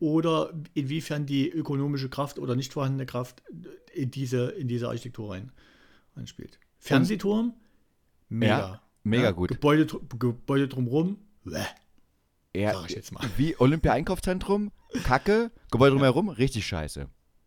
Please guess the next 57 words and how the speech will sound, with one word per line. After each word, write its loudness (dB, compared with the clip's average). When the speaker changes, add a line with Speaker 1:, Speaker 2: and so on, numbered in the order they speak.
Speaker 1:
Nee, 0
Speaker 2:
Ja? 2
Speaker 1:
finde -6
ich -14
nicht. -10
Ich -6
finde, -8
äh, -10
äh, -10
kurios, -6
ne? -6
Äh, -6
Speaker 2:
Ja, -2
aber, -2
aber, -4
Speaker 1:
äh, -4
Speaker 2:
aber -6
da -4
bist -12
du -2
Speaker 1:
finde 0
Speaker 2:
ja -4
Speaker 1:
das 0
Speaker 2:
wieder, -2
Speaker 1:
Hotel 2
Speaker 2:
aber 2
ist -6
Speaker 1:
finde -4
ich, -4
Speaker 2:
okay. -8
Speaker 1:
finde -4
ich -10
beschissen, -4
aber -2
die, -2
aber -2
diese, -4
diese -4
angeschrägten, -2
äh, -14
die, -16
die, -8
ich -12
weiß -6
gar -2
nicht, -8
die -6
haben -8
bestimmt -6
große, -4
die -6
haben -4
bestimmt -8
Namen, -2
die -8
haben -10
bestimmt -10